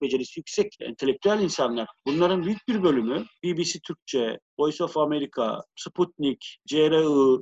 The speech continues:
Euronews ve Deutsche Welle gibi platformlarda görev yapmaya başladılar. Yani yabancı ülkelere ait kuruluşların Türkçe haber servislerinde yahut mülkiyeti yabancı olan kuruluşların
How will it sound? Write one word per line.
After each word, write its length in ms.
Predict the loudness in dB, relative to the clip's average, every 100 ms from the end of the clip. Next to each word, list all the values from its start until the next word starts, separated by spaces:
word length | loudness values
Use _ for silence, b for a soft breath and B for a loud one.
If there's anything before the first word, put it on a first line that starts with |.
| -2
Euronews 720 | 4 8 10 8 6 4 0 -6 -16 -8
ve 100 | 0
Deutsche 260 | 2 4 6
Welle 320 | 6 6 4
gibi 320 | 4 0 -2
platformlarda 1000 | 2 2 2 2 2 4 4 4 4 0 2
görev 240 | 6 6
yapmaya 400 | 6 4 4 4
başladılar. 580 | 4 0 -4 -6 -2 -2
Yani 560 | 4 6 6 4 0 -2
yabancı 440 | 0 4 4 4
ülkelere 360 | 0 2 2 4
ait 420 | 4 4 2 -2 -18 _
kuruluşların 680 | -2 2 2 0 2 2 0
Türkçe 320 | -6 -2 2
haber 240 | 2 2
servislerinde 920 | 0 -2 -4 -4 -6 -4 -4 -4 -6 -8 b _ _
yahut 500 | 4 6 6 4 0 -4
mülkiyeti 480 | 0 0 0 0 4
yabancı 480 | 6 8 6 6 6
olan 420 | 8 6 4 -2 -8
kuruluşların 640 | -2 0 0 0 -2 -2